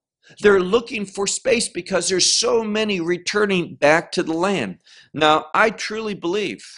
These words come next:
that we are seeing a foretaste of that in our day. Just a happening to convince us, to show us, to demonstrate.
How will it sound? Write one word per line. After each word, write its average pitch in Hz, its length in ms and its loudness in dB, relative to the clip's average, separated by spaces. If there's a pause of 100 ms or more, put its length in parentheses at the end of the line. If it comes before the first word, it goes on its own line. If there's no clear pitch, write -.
(520)
that 147 140 0
we 170 220 2
are 175 80 0
seeing 165 500 -2
a 147 120 2
foretaste 170 1000 -2
of 175 280 4
that 92 280 -4 (520)
in 120 140 0
our 104 200 4
day. 147 360 -6 (600)
Just 208 420 4
a 180 320 4
happening 160 720 -2
to 160 440 4 (180)
convince 180 560 0
us, - 480 -6 (160)
to 165 100 2
show 196 380 4
us, 156 220 0
to 147 100 -4
demonstrate. 156 840 -2